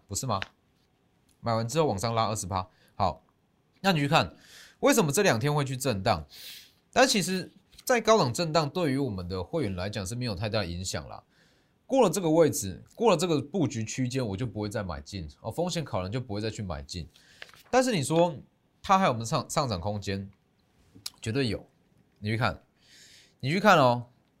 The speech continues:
旺系它今天是被打入警示股，好，被打入警示股，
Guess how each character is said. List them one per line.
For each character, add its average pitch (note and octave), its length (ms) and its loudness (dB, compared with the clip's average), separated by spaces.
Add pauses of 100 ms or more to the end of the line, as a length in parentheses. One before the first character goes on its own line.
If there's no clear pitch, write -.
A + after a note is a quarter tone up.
(260)
旺 A3+ 220 8
系 F3+ 260 2
它 D#3+ 260 -2
今 D#3 160 -8
天 D3+ 140 -2
是 D3 100 -6
被 C#3 120 -2
打 G2 200 0
入 A2 180 -2
警 E2+ 200 -8
示 A#2 220 -6
股， - 200 -12 (500)
好， F2 140 -2
被 C3+ 120 0
打 B2 140 0
入 A2 80 -2
警 F#2 180 -8
示 G#2+ 200 -6
股， D#2 180 -10